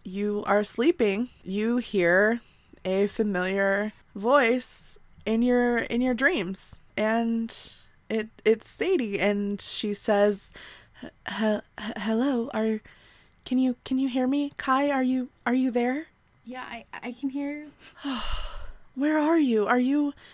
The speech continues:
Speaker 1: I, I, I haven't been able to get a hold of you. I,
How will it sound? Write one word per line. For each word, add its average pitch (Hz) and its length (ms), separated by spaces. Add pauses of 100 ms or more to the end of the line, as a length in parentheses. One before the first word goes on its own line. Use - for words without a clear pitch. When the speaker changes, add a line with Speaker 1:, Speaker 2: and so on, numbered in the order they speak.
(340)
Speaker 1:
I, 277 240 (140)
I, 285 300 (220)
I 262 80
haven't 294 320
been 254 100
able 254 180
to 254 60
get 240 140
a 233 40
hold 247 200
of 240 100
you. 226 180
I, 214 180